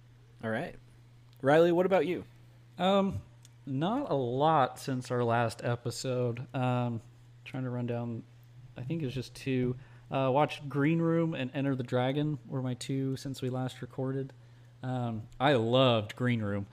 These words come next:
Speaker 2: That was
Speaker 1: Was that your
Speaker 2: awesome.
Speaker 1: first time?
Speaker 2: Yeah, I had not seen it.
Speaker 1: Oh,
Speaker 2: Uh,
Speaker 1: baby.
Speaker 2: wow, what a movie. Um,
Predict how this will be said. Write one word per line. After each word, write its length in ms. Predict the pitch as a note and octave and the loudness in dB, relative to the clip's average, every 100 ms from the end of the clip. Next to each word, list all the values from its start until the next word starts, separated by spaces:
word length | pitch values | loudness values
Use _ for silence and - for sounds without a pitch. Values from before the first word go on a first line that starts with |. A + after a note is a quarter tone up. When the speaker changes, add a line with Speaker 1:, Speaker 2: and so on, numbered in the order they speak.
| - - A2 | -16 -16 -2
Speaker 2:
That 140 | B2+ | 4
was 60 | D#3+ | 6
Speaker 1:
Was 40 | D3+ | 8
that 100 | A3 | 8
your 80 | A3+ | 6
Speaker 2:
awesome. 160 | B3 | 2
Speaker 1:
first 140 | A#3+ - | 0 0
time? 280 | A#3 A#3+ A#3+ - - | 0 0 -4 -6 2
Speaker 2:
Yeah, 200 | B2 A2 | 4 6
I 100 | C3 | 4
had 140 | A#2+ | 4
not 180 | B2 - | 0 -2
seen 220 | B2+ G#2+ | -2 -2
it. 120 | F#2 - | -4 0
Speaker 1:
Oh, 340 | C3+ C#3+ D3 | 6 8 6
Speaker 2:
Uh, 400 | A#2 A2+ A2 G2+ | 6 2 2 0
Speaker 1:
baby. 160 | F2+ - - - - - - - - - - | -2 -10 -20 -20 -20 -20 -20 -20 -20 -20 -6
Speaker 2:
wow, 360 | A2+ C3+ B2 G2+ | 4 6 6 6
what 180 | A#2 C#3 | 4 4
a 60 | |
movie. 440 | A2+ A#2+ G2+ E2 - - - - - | 4 0 0 -6 -10 -20 -20 -20 -6
Um, 440 | B2+ B2 A2 G2 | -2 0 -2 -6